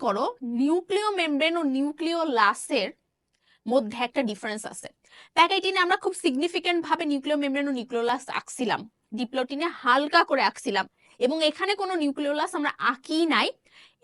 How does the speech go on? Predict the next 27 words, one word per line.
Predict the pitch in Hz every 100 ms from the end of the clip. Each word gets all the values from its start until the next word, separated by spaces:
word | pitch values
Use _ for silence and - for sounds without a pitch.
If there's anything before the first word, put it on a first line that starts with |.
| 311
এবং | 415 427 320
নিউক্লিয়ার | 302 339 349 370 381 - 294
এনভেলপ | 302 311 359 339 262
বা | 262
নিউক্লিয়ার | 277 294 302 269
মেমব্রেন | 277 269 339 294
যেটা, | 208 208
এটা | 233 - 254 269
আরো | 302 339
হালকা | 262 214 220 226
করে | 202 -
আঁকতে | - 185
হবে। | 202 - - _ _ _
ঠিক | 277 262
আছে, | 262 269 - _ _ - - - -
আর | 220 -
ছবির | - 330 339 427 480 466
যে | 466
একটা | 466 403 269
কনফিউশন | 254 247 294 302 302 294
তৈরি | 240 240 240
হয় | 208 240 403 _ _ _ 208
যে | 208 220 202 - _
প্যাকাইটিনে | 269 269 302 320 330
তো | 320
already | 285 294 320 339 330 311 - 262
হচ্ছে | 262